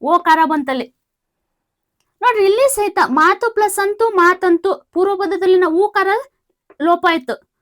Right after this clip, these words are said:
ಇಲ್ಲಿ ಊಕ-, ಊಕಾರ ಬಲ್ಲನು ಪ್ಲಸ್ ಎಂದು, ಬಲ್ಲನೆಂದು. ಊಕಾರ ಲೋಪ ಆಯ್ತು. ಅರ್ಥ ಆಯ್ತದಲ್ರಿ? ಹಂಗಂದ್ರ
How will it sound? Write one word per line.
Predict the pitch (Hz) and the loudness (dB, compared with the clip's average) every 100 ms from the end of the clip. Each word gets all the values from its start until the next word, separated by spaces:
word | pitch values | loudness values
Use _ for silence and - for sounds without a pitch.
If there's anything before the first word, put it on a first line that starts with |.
| _ _ _ _ | _ _ _ _
ಇಲ್ಲಿ | 285 359 453 | 2 4 4
ಊಕ-, | 381 403 415 392 - | 2 2 0 -2 0
ಊಕಾರ | 320 370 381 349 | 0 0 0 0
ಬಲ್ಲನು | 247 311 370 403 453 | 0 0 2 0 -2
ಪ್ಲಸ್ | 403 370 370 | 0 -2 0
ಎಂದು, | 359 381 403 | 0 0 0
ಬಲ್ಲನೆಂದು. | 311 339 359 339 339 330 370 - - | -2 0 2 2 2 2 0 -4 -8
ಊಕಾರ | 294 370 370 349 | -2 0 0 0
ಲೋಪ | 349 339 339 | 0 0 -2
ಆಯ್ತು. | 320 247 - _ _ _ - | -6 -6 -14 _ _ _ -6
ಅರ್ಥ | 277 | 0
ಆಯ್ತದಲ್ರಿ? | 359 349 381 440 | 0 -2 -4 -2
ಹಂಗಂದ್ರ | 466 403 403 | -2 -2 -2